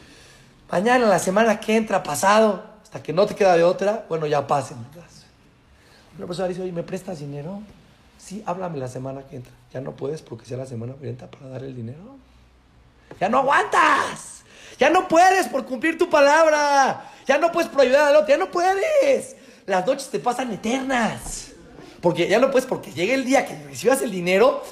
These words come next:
para que lo prestes. Porque tú le dijiste que le ibas a prestar en una semana.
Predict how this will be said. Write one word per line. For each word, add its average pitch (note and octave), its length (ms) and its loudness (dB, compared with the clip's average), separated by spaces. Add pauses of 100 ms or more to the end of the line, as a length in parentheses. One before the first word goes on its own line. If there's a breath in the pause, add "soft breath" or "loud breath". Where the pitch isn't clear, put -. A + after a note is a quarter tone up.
(140 loud breath)
para E3+ 120 -4
que F#3 100 0
lo D#3 120 4
prestes. C#4 460 2
Porque D3 180 -4
tú A3+ 100 0
le D4 80 2
dijiste D4 380 0
que - 80 -8
le D#3 40 0
ibas A#3 180 4
a - 80 -2
prestar A#3+ 220 -2
en B3 60 -6
una C4+ 140 2
semana. A3+ 880 0